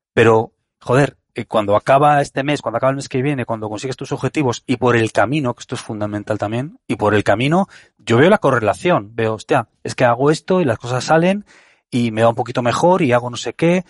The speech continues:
Entonces, esa conexión directa entre lo que haces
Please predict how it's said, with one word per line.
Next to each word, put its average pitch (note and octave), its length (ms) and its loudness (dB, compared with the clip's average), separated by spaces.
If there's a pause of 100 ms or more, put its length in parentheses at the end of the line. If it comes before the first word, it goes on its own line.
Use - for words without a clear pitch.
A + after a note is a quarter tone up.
(440)
Entonces, - 320 0 (160)
esa D3 260 0
conexión C#3 680 -2
directa B2+ 340 0
entre G#2+ 220 -4
lo G#2+ 100 -2
que - 180 -2
haces A2 480 -4